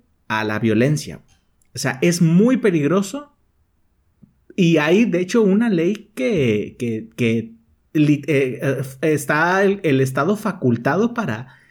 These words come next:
para i-, inhibir ese tipo de, de mensajes de odio o que incitan a la violencia. Pero por otro lado, eh, si, viéndolo desde su perspectiva, o sea, es una completa censura, güey.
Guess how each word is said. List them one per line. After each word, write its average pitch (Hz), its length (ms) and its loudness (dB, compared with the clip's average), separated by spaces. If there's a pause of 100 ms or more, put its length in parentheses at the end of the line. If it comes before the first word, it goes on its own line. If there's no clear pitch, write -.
(140)
para 135 220 2
i-, 147 220 0
inhibir 139 500 4
ese 226 200 0
tipo 175 300 -6
de, 143 100 0
de 120 260 -2
mensajes 113 720 -4
de 107 160 -2
odio 151 500 2
o 139 240 -6
que 120 100 -4
incitan 143 400 -4
a 131 40 -4
la 120 120 -4
violencia. 120 580 -6 (1120)
Pero 170 300 0
por 151 200 4
otro 190 260 0
lado, 214 560 0 (680)
eh, 123 560 -2
si, - 180 -6
viéndolo 190 420 4
desde 170 200 2
su 160 200 -4
perspectiva, 143 840 -4
o 135 60 -8
sea, 135 120 -4
es 135 100 -4
una 226 180 2
completa 170 440 -4
censura, 156 460 -4
güey. - 180 -16